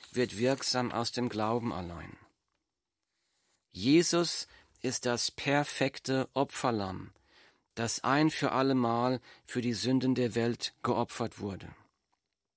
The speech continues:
Aus Liebe ist Jesus freiwillig am Kreuz gestorben für deine und für meine Sünden. Jesus ist der perfekte Hohepriester. Jesus ist der einzige Mittler zwischen Mensch und Gott,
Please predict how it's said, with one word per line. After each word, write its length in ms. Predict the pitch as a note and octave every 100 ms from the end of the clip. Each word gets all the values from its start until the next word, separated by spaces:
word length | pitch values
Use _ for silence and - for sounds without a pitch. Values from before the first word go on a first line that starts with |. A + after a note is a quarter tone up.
| _ _ _
Aus 260 | A2 A#2 -
Liebe 500 | A#2+ D3+ F3 E3 E3
ist 240 | B2 -
Jesus 540 | A#2+ C#3 C#3 C#3+ - -
freiwillig 800 | - - A#2+ C3+ C#3 C3 C3+ -
am 160 | A#2 A#2+
Kreuz 560 | - A#2+ B2+ - - - - - -
gestorben 680 | B2 - B2 B2 B2+ A#2+ A#2 - -
für 280 | - - C3
deine 360 | - B2 C#3+ C3+
und 120 | B2+
für 100 | C3+
meine 340 | A#2 A#2+ B2
Sünden. 540 | A2 A2 A#2 G#2+ G#2 - - - - -
Jesus 560 | G2+ C#3+ E3+ D#3+ D3+
ist 220 | - C3+
der 100 | C3+
perfekte 920 | B2+ - A#2+ - - D#3 - - D3+ C#3+ - - -
Hohepriester. 880 | C#3 C#3 C3+ - A#2 G#2+ - - - - - - -
Jesus 480 | F#2+ B2+ D#3 D#3+ C#3
ist 240 | C3+ -
der 240 | B2+ A#2+ -
einzige 720 | C3+ D#3+ E3 E3+ C#3+ D#3 C#3+
Mittler 640 | B2+ D#3+ - A#2+ A2+ A2+
zwischen 440 | - C3 - B2
Mensch 360 | B2 C#3 D#3 -
und 260 | C#3+ D3
Gott, 360 | - B2 A2 -